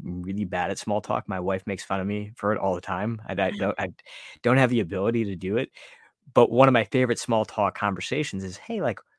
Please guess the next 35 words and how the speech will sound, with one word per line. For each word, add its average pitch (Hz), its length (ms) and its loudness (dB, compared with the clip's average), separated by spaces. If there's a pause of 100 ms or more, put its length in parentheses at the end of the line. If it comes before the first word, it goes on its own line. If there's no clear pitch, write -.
(420)
what 160 180 -8
do 269 60 -4
you 269 100 -2
do 226 160 -4
when 147 140 0
you 135 60 0
wanna 123 140 0
take 113 160 -4
a 101 40 -8
break?" 95 260 -4 (400)
Like, 101 200 -2
how 110 160 -2
do 127 60 -2
you, 120 300 -2
how 107 100 -4
do 117 60 -4
you 107 100 -2
reset 101 320 -4
yourself? 87 400 -8
And 123 120 -2
I 175 80 4
get 180 240 2
great 101 400 -4
answers - 560 -10
to - 120 -12
this - 160 -14
question. - 440 -14
The, 117 160 4
the 117 140 4
other 117 140 6
day 117 220 4
I 110 80 2
was 101 140 -4
asking 107 320 -2
somebody 101 440 -4